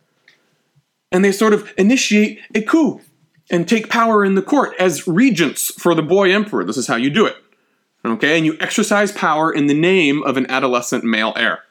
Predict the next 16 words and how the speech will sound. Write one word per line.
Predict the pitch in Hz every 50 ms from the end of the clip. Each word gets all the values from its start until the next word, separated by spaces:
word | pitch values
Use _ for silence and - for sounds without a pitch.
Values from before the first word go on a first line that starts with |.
| _ _ _ _ _ _ _ _ _ _ _ _ _
And | 95 110 107 104 101
for | - 113 104 101 95 95 95 95
five, | - 131 123 123 123 120 120
ten | - 196 160 170
years | 185 208 220 180
or | 202
so, | - - 180 170 175 180 170
until | 160 143 - 160 151
he | - -
comes | - 185 147 147 135
of | 139 135
age, | 160 170 180 196 175 156 - - 135
you're | 135 139 139
able | 139 135 135 139 131
to | 135 135
basically | 127 127 135 135 - 127 - 143 139 135 127